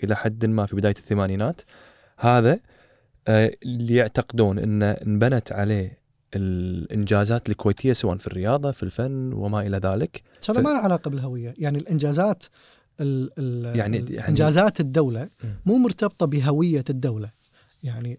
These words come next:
Speaker 2: الطرابلسي أعظم حارس في تاريخ الكويت ما كان كويتي، أو يعني كان حديث التجنيس. ما له علاقة بهويته. هويته ما، ما لها دور في،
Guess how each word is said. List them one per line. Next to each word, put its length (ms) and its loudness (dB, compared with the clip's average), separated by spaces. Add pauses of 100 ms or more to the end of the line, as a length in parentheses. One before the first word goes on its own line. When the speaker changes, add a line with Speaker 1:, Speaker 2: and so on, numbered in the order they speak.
Speaker 2:
الطرابلسي 720 0 (440)
أعظم 240 0
حارس 360 -2
في 120 -6
تاريخ 360 -4
الكويت 380 -4 (320)
ما 100 0
كان 200 -2
كويتي، 460 -6
أو 200 2 (220)
يعني 200 -2
كان 240 0
حديث 340 0
التجنيس. 560 -6 (840)
ما 140 -4
له 60 -2
علاقة 340 2
بهويته. 520 -4
هويته 340 0
ما، 260 2
ما 120 2
لها 180 6
دور 300 2
في، 340 -4